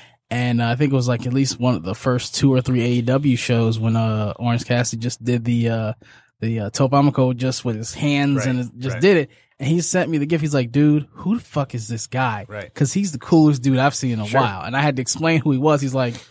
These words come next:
Speaker 1: "I'm watching A E W now."
Speaker 2: Yeah.
Speaker 1: So he's,
Speaker 2: I mean,
Speaker 1: he's, he's,
Speaker 2: there you
Speaker 1: he's
Speaker 2: go.
Speaker 1: polarizing. You know, just, just he, he, you can either love it or hate it, but you got an opinion on him. I
Speaker 2: You
Speaker 1: love
Speaker 2: know,
Speaker 1: it.
Speaker 2: you can love it or hate it, and look, but, but if it's successful,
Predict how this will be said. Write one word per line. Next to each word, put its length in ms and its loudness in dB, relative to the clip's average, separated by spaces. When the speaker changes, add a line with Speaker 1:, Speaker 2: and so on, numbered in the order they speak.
Speaker 1:
"I'm 100 -2
watching 280 0
A 40 -2
E 120 -4
W 280 -6
now." 160 -14
Speaker 2:
Yeah. 60 -6
Speaker 1:
So 240 0
he's, 380 0
Speaker 2:
I 60 -18
mean, 180 0
Speaker 1:
he's, 20 -6
he's, 240 -2
Speaker 2:
there 80 0
you 60 0
Speaker 1:
he's 100 4
Speaker 2:
go. 60 0
Speaker 1:
polarizing. 640 2
You 100 -2
know, 140 -2
just, 260 -4
just 300 -2
he, 100 -2
he, 280 -6
you 180 -8
can 120 -2
either 180 -2
love 260 -2
it 80 -2
or 100 0
hate 240 2
it, 160 -8
but 240 -4
you 100 -10
got 100 2
an 80 2
opinion 320 2
on 160 -10
him. 40 -16
I 100 2
Speaker 2:
You 60 0
Speaker 1:
love 140 -2
Speaker 2:
know, 60 -8
Speaker 1:
it. 220 -16
Speaker 2:
you 60 -16
can 140 -2
love 160 6
it 80 2
or 80 4
hate 180 6
it, 140 2
and 260 -6
look, 140 0
but, 380 -6
but 140 2
if 120 -4
it's 120 -6
successful, 840 0